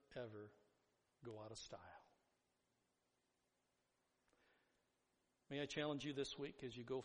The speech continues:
forth from this place to be a conduit through which others look at you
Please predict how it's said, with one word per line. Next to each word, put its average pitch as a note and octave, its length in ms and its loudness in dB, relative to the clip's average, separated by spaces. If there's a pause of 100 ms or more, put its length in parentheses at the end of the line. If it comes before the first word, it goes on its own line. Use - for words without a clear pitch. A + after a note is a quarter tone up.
forth C#3 240 -2
from B2 100 -6
this B2+ 160 -4
place B2+ 380 -4 (1600)
to D3+ 60 -4
be D3 140 4
a D3 60 6
conduit D3 580 0
through C3 160 -2
which C3 280 4 (120)
others C#3+ 480 4 (100)
look C3+ 180 0
at - 200 -2
you A2 120 -4